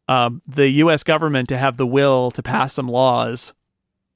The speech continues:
that redefine what anti-competitive behavior is. And depending on what they do, that could really break Apple's business and make their products worse. And some of it is probably avoidable by Apple behaving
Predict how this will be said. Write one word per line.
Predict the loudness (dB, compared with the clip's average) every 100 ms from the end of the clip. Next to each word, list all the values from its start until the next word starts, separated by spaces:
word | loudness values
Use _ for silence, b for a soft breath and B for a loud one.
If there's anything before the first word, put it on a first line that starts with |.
| _ _
that | -2 0 0 -2 -4
redefine | 0 0 0 0 0 0
what | 0
anti-competitive | 0 -2 -6 -2 -2 -2
behavior | -4 -2 -2 -2 -4
is. | -4 -6
And | -6 -6
depending | -4 -2 0 2
on | 2
what | 2
they | -2
do, | 2 2 2
that | 0 -4
could | -8
really | -6 -4 -4 -2
break | 0 -2 -2
Apple's | -6 -6 -8
business | -8 -8 -12 -18 -20 _ _ _ _ _ _ _ _
and | -4 -2
make | -2 -2
their | -4
products | 0 0 -2 -6
worse. | -6 -6 -12 -18 -8
And | -4 -4 -4 -8
some | -6 0 0
of | 0
it | -2
is |
probably | -2 -2 -2 -2 -4
avoidable | -4 -2 -4 -4 -8 -12 _ _ _ _ _
by | -2
Apple | 0 -2 -2 -4
behaving | -6 -4 -4 -4 -6 -10